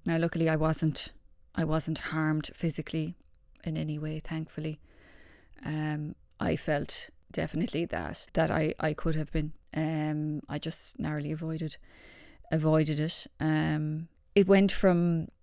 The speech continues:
you know, complete adoration of being this perfect person to being what they deemed as, you know, an evil, an evil vulture who, who just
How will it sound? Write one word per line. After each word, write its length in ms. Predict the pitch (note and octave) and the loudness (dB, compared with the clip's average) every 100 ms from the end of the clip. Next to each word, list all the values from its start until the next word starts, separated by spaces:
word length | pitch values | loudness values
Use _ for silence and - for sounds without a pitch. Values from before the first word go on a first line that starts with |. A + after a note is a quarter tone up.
| - | -4
you 160 | E3+ E3+ | 0 2
know, 160 | E3 | 2
complete 400 | - E3 F#3+ F#3 - | 0 0 2 2 2
adoration 760 | E3+ E3 E3 E3 E3 E3 D#3 | 2 4 4 4 2 -2 -2
of 340 | D3+ D3 - - _ - - - _ _ _ - - - | -2 -6 -12 -20 _ -20 -20 -20 _ _ _ -20 -18 2
being 520 | F3+ E3+ D#3+ D3+ D3+ - - _ _ - | 4 4 2 0 -2 -8 -20 _ _ -10
this 160 | D#3 | -8
perfect 640 | - - F#3 F3+ D#3+ - - | 0 2 4 2 -2 -6 -2
person 600 | F3 D#3+ - - - D#3+ _ - _ _ _ | 0 0 -4 -8 -8 -10 _ -20 _ _ _
to 500 | - D3+ D3+ C#3+ - - | -4 -2 -4 -6 -8 -2
being 500 | D#3 D#3 D3 C#3 C#3+ - _ - _ _ _ - | 0 0 0 -2 -6 -18 _ -20 _ _ _ -10
what 180 | D#3+ - | -8 -4
they 380 | D#3+ D#3+ D#3 D#3 - | -2 -2 -4 -6 -2
deemed 420 | D#3 D3+ D3+ C#3+ | -2 0 -2 -2
as, 340 | D3+ C#3+ - - | -8 -10 -16 -10
you 120 | D#3 | -4
know, 220 | D3+ D3 - - | -2 -4 -6 -10
an 140 | D3 - | -10 -6
evil, 460 | - F3+ E3+ D#3+ D#3+ - - | -2 0 2 0 -2 -8 -10
an 160 | D#3+ D#3+ | -4 -2
evil 340 | F#3 F3 E3+ | 0 2 2
vulture 540 | D#3+ E3 G3 - - D3 | 2 2 2 0 -4 -2
who, 400 | D#3 D3+ D3+ - - | -2 -2 -2 -6 -8
who 320 | D#3+ D3+ D3 | -6 -4 -4
just 340 | D3 D3+ - | -4 -6 -8